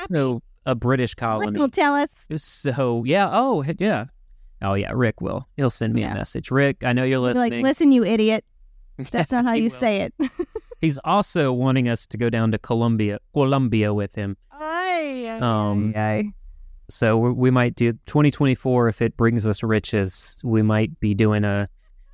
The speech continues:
Speaker 1: a live show in Medellin or something. <laughs>
Speaker 2: You're a goober.
Speaker 1: But, so, uh, Guyana is a British colony.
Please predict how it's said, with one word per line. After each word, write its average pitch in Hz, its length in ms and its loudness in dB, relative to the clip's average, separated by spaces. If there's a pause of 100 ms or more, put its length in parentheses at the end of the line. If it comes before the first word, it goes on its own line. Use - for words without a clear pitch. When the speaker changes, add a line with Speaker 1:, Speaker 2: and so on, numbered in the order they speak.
(120)
Speaker 1:
a 135 120 0
live 123 440 0
show 117 640 0
in 117 600 0
Medellin 117 680 2 (180)
or 113 140 0
something. 113 440 0 (320)
<laughs> 143 80 -10 (880)
Speaker 2:
You're 247 140 4
a 208 40 4
goober. 202 400 0 (680)
Speaker 1:
But, 156 480 0 (800)
so, 160 160 0 (200)
uh, 123 240 0 (880)
Guyana 120 560 2
is 107 540 -4
a 120 100 -2
British 117 320 0
colony. 104 500 0